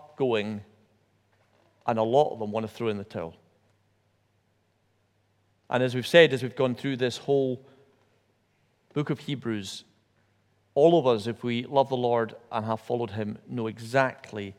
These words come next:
what that feels like. That image that we've been using is actually the one that comes from this passage where it talks about feeble arms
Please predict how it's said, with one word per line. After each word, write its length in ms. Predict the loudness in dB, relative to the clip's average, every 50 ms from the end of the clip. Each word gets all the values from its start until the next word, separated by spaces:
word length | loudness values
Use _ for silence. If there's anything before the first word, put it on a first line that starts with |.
| _ _ _ _ _ _ _ _ _ _ _
what 160 | -8 -6 -4
that 220 | -2 -2 -4 -4
feels 380 | -8 -10 -8 -6 -6 -4 -6 -8
like. 280 | -8 -8 -8 -8 -10 -12 -18 -20 -20 _ _ _ _ _ _ _ _ _ _ _ _ _ _ _ _ _ _ _ _ _
That 220 | 4 4 6 6
image 400 | 6 4 4 2 0 0 -2 -4
that 80 | -4 -4
we've 140 | -4 -4 -4
been 260 | -4 -4 -4 -4 -4
using 340 | -4 -4 0 2 2 2 2
is 140 | 4 4 4
actually 280 | 4 4 2 -2 -4
the 60 | 0
one 120 | 0 0 0
that 100 | 0 0
comes 240 | 0 0 0 -2 -4
from 100 | -4 -4
this 160 | -4 -4 -6
passage 460 | -4 -2 -2 -2 -2 -2 -6 -6 -2
where 100 | -2 -4
it 140 | -4 -2 -2
talks 260 | -2 -2 -2 -2 -6
about 320 | -4 0 2 0 0 0
feeble 680 | -6 -16 -10 -6 -2 0 0 0 2 2 0 0 -2 -2 -2
arms 560 | 0 2 2 2 2 0 0 -4 -4 -6 -10